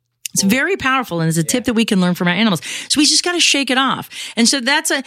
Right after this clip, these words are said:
Speaker 1: when we talk about our money drama, and I've kind of just enveloped that in with this whole example for this week's key, is that we need to be consciously aware of what we're doing. And so in order to stem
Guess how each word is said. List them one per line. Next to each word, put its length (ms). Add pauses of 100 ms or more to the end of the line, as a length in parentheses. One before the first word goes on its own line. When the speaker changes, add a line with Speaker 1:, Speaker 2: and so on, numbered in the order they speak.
(180)
Speaker 1:
when 140
we 80
talk 300
about 520
our 240
money 260
drama, 260
and 100
I've 160
kind 280
of 80
just 260 (180)
enveloped 720
that 320
in 400
with 200
this 200
whole 440
example 520
for 160
this 240
week's 240
key, 400 (380)
is 160
that 180
we 180
need 260
to 60
be 140
consciously 880
aware 640
of 120
what 160
we're 80
doing. 320
And 100
so 220 (480)
in 120
order 380
to 400 (100)
stem 840